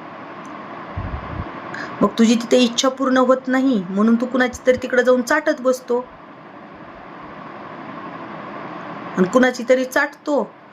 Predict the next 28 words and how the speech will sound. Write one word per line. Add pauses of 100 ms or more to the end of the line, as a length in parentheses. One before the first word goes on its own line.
(240)
त्या
चाटणाऱ्याला
काय
बोललं
की
तुला
राग
येत
असेल, (420)
पण
काहीच
हरकत
नाही, (460)
पण
इथं
माझ्यापाशी
नको
येऊ, (1600)
माझ्या
अकाउंटला
नको
येऊ. (2750)
जरा
घरात
बायको
लेकराकडं
लक्ष
दे.